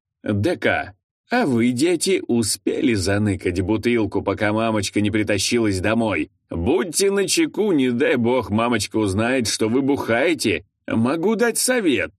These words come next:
Подглядывайте, где заначка у вашего папаши, и ныкайте там же свой пузырь.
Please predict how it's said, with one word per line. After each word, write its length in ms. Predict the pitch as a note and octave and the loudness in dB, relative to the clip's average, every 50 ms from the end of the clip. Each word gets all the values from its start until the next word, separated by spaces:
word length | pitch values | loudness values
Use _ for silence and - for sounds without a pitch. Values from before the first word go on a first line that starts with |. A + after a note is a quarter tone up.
| _ _ _ _ - | _ _ _ _ -4
Подглядывайте, 760 | - D#3 D#3+ D#3+ G#3 A#3 A#3 G3+ F3 E3+ D#3 C3+ G#2+ C3 C3 | -2 -2 0 0 2 2 2 2 2 2 2 2 2 0 0
где 260 | A2+ G#2+ A2 C3+ B2+ | 2 2 2 2 2
заначка 540 | G2+ A2+ A#2 A2+ A#2 A2+ G#2 - - - G#2+ | 2 2 2 2 2 0 0 -2 -2 -4 -2
у 160 | - G#2+ G#2+ | 0 0 2
вашего 380 | G#2+ G#2 G2 - - G2 F2 D#2+ | 2 0 0 0 -2 -2 -2 0
папаши, 680 | - F2 D#2 - G#2 C3 D#3+ - - F3+ E3+ D3 G2+ - - _ _ | -2 -4 -4 0 -2 -2 0 0 0 0 0 0 -2 -6 -16 _ _
и 180 | - A2+ G#2+ G#2 | 0 0 2 2
ныкайте 600 | G#2 A#2+ D3+ G3 E3+ - F#3+ F3 F3 C3 D3+ C#3+ | 2 2 0 0 0 0 0 0 0 0 -2 -2
там 320 | A2 G2+ D3+ E3+ E3+ D3+ B2+ | 0 0 0 0 2 2 2
же 180 | A#2 C#3 C#3+ | 2 2 0
свой 460 | B2 - - A#2+ A2+ B2 C#3 C#3+ C#3+ | 0 -2 -2 0 2 2 2 2 0
пузырь. 640 | A2+ - B2 C3+ C3+ A2+ A2 A#2 A2 G2+ F#2+ F#2+ - | 0 0 0 0 2 2 2 2 2 0 0 -4 -6